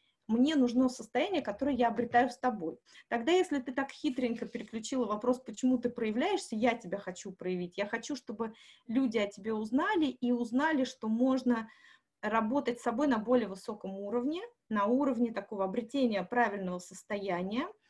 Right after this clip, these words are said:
А, тогда я задам тебе все-таки вопрос, вот, который мы сегодня хотели бы обсудить, это про точку внутренней стабильности.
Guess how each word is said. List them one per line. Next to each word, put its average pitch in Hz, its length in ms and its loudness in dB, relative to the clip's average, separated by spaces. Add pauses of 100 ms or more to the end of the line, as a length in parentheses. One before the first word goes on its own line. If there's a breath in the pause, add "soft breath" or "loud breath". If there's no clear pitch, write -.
(560 soft breath)
А, 190 420 0
тогда 214 360 0
я 294 260 2
задам 226 320 -2
тебе - 160 -8
все-таки 254 360 -6
вопрос, 202 380 -2
вот, 226 140 -6
который 240 300 0
мы 226 140 0
сегодня 196 800 -4
хотели 208 440 -4
бы 175 140 -6
обсудить, 220 680 -6
это 220 240 -6
про 202 180 -6
точку 294 400 -6
внутренней 220 480 -2
стабильности. 196 800 -8